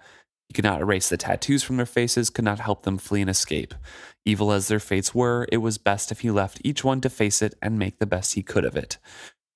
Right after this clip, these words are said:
So he's of the opinion now of, like, "Head down,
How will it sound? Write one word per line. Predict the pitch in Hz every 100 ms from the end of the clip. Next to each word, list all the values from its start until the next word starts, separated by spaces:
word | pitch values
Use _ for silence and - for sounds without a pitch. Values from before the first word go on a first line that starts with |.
| _ _ -
So | - 120 113 101
he's | - - 127 139 139 131 127 -
of | - 123 113
the | 117
opinion | 110 113 113 107
now | 107 104
of, | 101 101
like, | 92 92
"Head | - 120
down, | 117 107 107 107